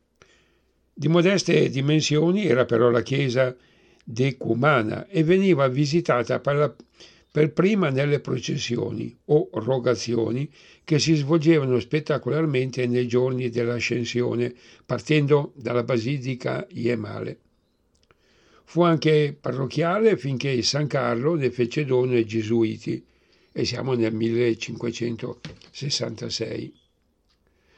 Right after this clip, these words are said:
Quando fu posta la prima pietra della rinnovata chiesa di San Fedele,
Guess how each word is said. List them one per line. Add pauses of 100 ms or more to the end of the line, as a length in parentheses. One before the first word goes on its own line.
(180)
Quando
fu
posta
la
prima
pietra
della
rinnovata
chiesa
di
San
Fedele,